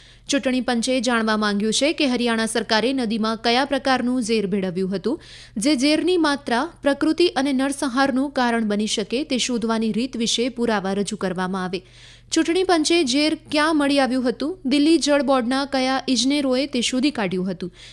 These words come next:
અને કઈ પદ્ધતિ અપનાવવામાં આવી હતી તેનો પણ જવાબ માંગ્યો છે. ઇલેક્શન કમિશને તેની નોટિસના જવાબનો અભ્યાસ કરતી વખતે જણાવ્યું કે ભાજપની આગેવાની હેઠળની હરિયાણા સરકાર દ્વારા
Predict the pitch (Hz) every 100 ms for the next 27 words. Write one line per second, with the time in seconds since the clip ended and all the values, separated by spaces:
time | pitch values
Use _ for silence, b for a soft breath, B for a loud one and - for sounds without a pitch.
0 | B 302 339 349 359 370 302 220 320 339
1 | 302 277 294 277 269 277 262 269 262 247
2 | 269 262 254 262 240 226 220 196 175 175
3 | 175 175 175 - - B B - 254 247
4 | - 254 233 226 240 - 233 247 285 269
5 | 254 262 240 262 269 320 330 330 339 339
6 | 277 269 262 269 277 214 247 254 254 240
7 | 233 220 208 208 190 208 185 185 339 320
8 | 233 233 220 220 226 - 208 214 208 202
9 | 208 208 202 247 240 254 285 247 208 208
10 | 196 196 190 175 226 247 247 214